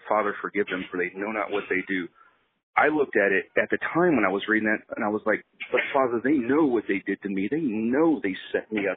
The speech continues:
They know they lied about me." And the response I got in my heart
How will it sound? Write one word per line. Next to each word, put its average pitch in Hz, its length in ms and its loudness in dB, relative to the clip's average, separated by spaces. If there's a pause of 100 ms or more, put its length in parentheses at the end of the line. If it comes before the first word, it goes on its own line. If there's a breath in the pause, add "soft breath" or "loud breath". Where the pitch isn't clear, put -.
They 156 80 -2
know 135 460 0
they 120 140 2
lied 90 260 -2
about 87 300 -2
me." 90 100 -8 (760)
And 113 120 -2
the 104 40 -2
response 135 540 -2
I 101 60 -2
got 107 240 0
in 98 60 -6
my 92 140 -2
heart 117 340 0